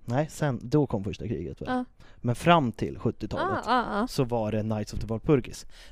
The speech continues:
Speaker 1: Men sen, när han döpte han om
Speaker 2: Ja, han
Speaker 1: dem.
Speaker 2: kände att han behövde ett nytt brand.
Speaker 1: Och då blev det Dödsätarna, The Death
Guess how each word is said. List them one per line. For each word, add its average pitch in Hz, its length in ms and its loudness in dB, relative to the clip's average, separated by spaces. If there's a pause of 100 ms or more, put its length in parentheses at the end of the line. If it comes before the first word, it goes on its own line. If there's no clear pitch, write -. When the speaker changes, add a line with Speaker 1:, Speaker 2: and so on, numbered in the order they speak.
(120)
Speaker 1:
Men 127 160 0
sen, 131 420 2 (300)
när 123 140 4
han 113 340 4 (1600)
döpte 131 380 4
han 123 240 -2
om 190 340 2
Speaker 2:
Ja, - 800 -12
han 226 60 0
Speaker 1:
dem. 226 80 4
Speaker 2:
kände 226 240 0
att 214 100 -4
han 220 240 -2
behövde 226 80 2
ett 220 80 -4
nytt 226 200 -6
brand. 202 540 0 (100)
Speaker 1:
Och 135 100 2
då 127 100 6
blev 127 180 6
det 110 60 -2
Dödsätarna, - 1160 0 (300)
The 117 100 0
Death - 380 -2